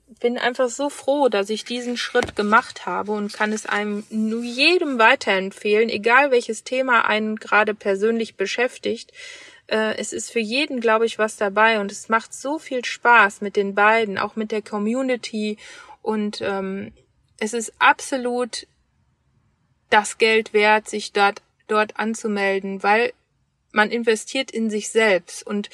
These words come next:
das ist natürlich immer schon so eine Hürde und das ist gerade auch bei mir. Äh, ich stelle mich gerne immer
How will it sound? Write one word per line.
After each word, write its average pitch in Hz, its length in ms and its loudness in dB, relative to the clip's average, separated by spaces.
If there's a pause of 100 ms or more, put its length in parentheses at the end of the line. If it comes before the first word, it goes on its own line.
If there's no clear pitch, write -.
(220)
das 208 160 0
ist - 200 -6
natürlich 233 420 -2
immer 285 220 -2
schon 220 220 -6
so 208 80 -2
eine 185 220 -4
Hürde 220 360 0
und 214 220 -2
das 208 120 -4
ist 214 140 -10
gerade 214 320 4
auch 196 160 2
bei 175 180 0
mir. 196 300 0 (220)
Äh, 208 180 -2
ich - 160 -8
stelle 226 260 2
mich 202 220 -4
gerne 220 300 2
immer 254 420 0